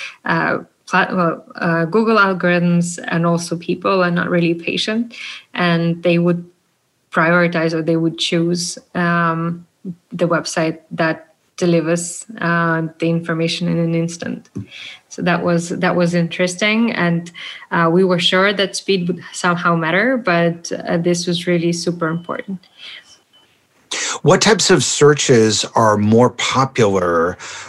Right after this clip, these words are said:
Speaker 2: um, in voice search, B two B or B two C?
Speaker 1: Hmm, that's a, that's a tough question. Uh, we've checked, uh, really random ones, like, we checked twenty thousand random queries,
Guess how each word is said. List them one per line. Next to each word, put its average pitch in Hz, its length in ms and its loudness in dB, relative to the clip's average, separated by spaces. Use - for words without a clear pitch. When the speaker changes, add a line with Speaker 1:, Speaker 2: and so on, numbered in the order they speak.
Speaker 2:
um, 104 380 2
in 117 140 4
voice 107 320 4
search, - 560 0
B 131 200 6
two 113 100 6
B 156 460 6
or 120 180 6
B 117 180 4
two 104 100 0
C? - 560 0
Speaker 1:
Hmm, 180 240 2
that's 180 400 -4
a, 208 440 -2
that's 180 280 -2
a - 20 -12
tough 175 240 -10
question. 170 640 -2
Uh, 175 480 2
we've 196 280 0
checked, - 480 -4
uh, 180 380 2
really 185 320 4
random 170 580 0
ones, 240 320 0
like, 175 180 -6
we 170 100 0
checked 165 400 -6
twenty 170 540 -2
thousand 165 640 -2
random 165 420 -2
queries, 202 680 -2